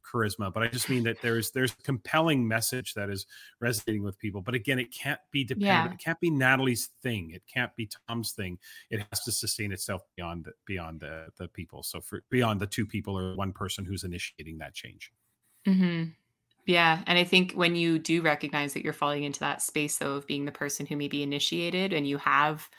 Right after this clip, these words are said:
Speaker 2: the turns of phrase that come from, you know, years of writing about it or reading about it,
Speaker 1: Mm-hmm.
Speaker 2: um, you have to constantly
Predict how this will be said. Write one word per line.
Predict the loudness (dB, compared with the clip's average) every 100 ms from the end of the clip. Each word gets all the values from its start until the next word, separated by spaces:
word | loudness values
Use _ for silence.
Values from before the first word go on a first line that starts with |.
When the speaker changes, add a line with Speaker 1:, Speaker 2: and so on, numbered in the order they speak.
| -20 -20 -14 -4
Speaker 2:
the |
turns | -2 2 2 0
of | 0
phrase | 0 2 2
that | 0 0
come | -2 0
from, | 2 2 0 -4 -6
you | -6
know, | -4
years | -2 0 0 -2
of | 0
writing | 0 0
about | -2 -2
it | -2
or | -4
reading | -4 -2 -2
about | 0 0
it, | 0 -4 -6
Speaker 1:
Mm-hmm. | -10 -8 -14 -16 _ 2
Speaker 2:
um, | 6 6 4 0 -4
you | -2
have | 6 6 4
to | -4 -4 -8
constantly | 2 2 2 -4 -2 -2 -4